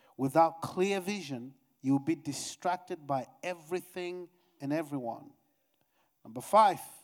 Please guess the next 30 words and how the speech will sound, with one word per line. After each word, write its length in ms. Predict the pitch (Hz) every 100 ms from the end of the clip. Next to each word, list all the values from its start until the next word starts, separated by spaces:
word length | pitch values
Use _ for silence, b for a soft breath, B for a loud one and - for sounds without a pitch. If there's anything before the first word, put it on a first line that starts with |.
| _ b b b b -
operating 540 | 220 233 226 226 220
without 260 | 202 202 196
a 80 |
vision 440 | 165 202 220 208 196
is 160 | 156
choosing 760 | - 262 285 339 311 190 214 202
to 120 | 190
be 160 | 175 180
distracted. 720 | 151 147 - 151 131 - 113 _ _ _ _ _ _ -
You 140 | 165
have 200 | 170 185
already 400 | 185 185 220 226
made 200 | 214 214
a 80 | 208
decision 640 | 151 175 - - 220 - 185
to 60 | 180
be 120 | 170
distracted 840 | 156 147 - 190 185 - 180 165 b b b
if 220 | 165 147 170
you 120 | 151
have 240 | 160 156
no 160 | 165 156
vision. 460 | 160 170 139 127 - _ _ _ _ _ _ -
Number 160 | 131
six, 540 | - 226 208 - - - b b b b
without 340 | 147 156 180 160
writing 380 | 165 196 214 202
down 200 | 202 208
your 100 | 185
vision, 580 | 202 220 160 165 175